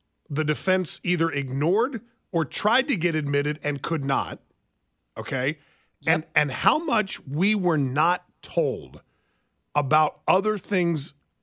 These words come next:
Speaker 1: around this case. Now, I'm
Speaker 2: I
Speaker 1: sure
Speaker 2: kept
Speaker 1: pe-
Speaker 2: screaming, "How did we not know this
Speaker 1: pe-,
Speaker 2: twenty years
Speaker 1: pe-,
Speaker 2: ago?"
Speaker 1: people in Modesto and Sacram-, and, uh, Sacramento and, and San Francisco may have known about it, but on the national news, this was not broadcast.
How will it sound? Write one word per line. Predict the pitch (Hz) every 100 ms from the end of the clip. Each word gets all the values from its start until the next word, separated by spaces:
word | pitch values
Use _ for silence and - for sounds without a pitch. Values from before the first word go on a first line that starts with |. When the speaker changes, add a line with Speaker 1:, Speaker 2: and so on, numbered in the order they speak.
| _ 170
Speaker 1:
around | 147 147 165 175 160
this | 131 143 -
case. | 160 110 - 151
Now, | 170
I'm | 190
Speaker 2:
I | 233
Speaker 1:
sure | 214
Speaker 2:
kept | 135
Speaker 1:
pe- |
Speaker 2:
screaming, | - - 370 370 277 233
"How | 233 349
did | 453 392
we | 403
not | 370 349
know | 330 311
this | 254
Speaker 1:
pe-, | 220
Speaker 2:
twenty | 277 247
years | 247 202
Speaker 1:
pe-, | 233
Speaker 2:
ago?" | 110
Speaker 1:
people | 254 277 294
in | 196
Modesto | 180 185 185 - 185 175
and | 160
Sacram-, | - 175 139 147 170
and, | 170 143 147 135 131
uh, | 117
Sacramento | - 165 165 151 151 147 139
and, | 123 -
and | 127 113
San | 160
Francisco | 131 233 240 - 120
may | 143
have | 139 131
known | 139 135
about | 131 127
it, |
but | 127 139
on | 151 143
the |
national | 139 139 170 180 - 165 143
news, | 127 123 120
this | 131 127
was | 147 135
not | 131 120
broadcast. | 165 185 - 123 -